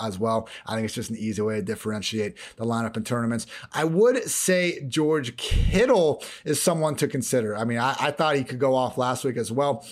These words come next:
And when he didn't, my first thought was like, "Okay, they must be using him to block more often." That,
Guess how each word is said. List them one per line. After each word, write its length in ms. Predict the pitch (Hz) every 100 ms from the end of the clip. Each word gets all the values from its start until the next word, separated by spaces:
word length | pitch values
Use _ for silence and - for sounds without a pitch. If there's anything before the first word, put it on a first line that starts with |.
| - -
And 280 | 165 160 151 - _ -
when 280 | 165 170
he 160 | 156 160
didn't, 520 | 127 160 202 185 156
my 160 | 143 139
first 380 | 139 160 147 -
thought 220 | 147 139
was 160 | 131
like, 200 | 120 123
"Okay, 320 | 117 127 135 127
they 120 | 127
must 240 | 151 151
be 80 | 127
using 300 | 127 123 123
him 220 | 120 113 - -
to 80 | -
block 340 | 117 135 117 113
more 160 | 113 107
often." 300 | 104 101 110
That, 220 | 117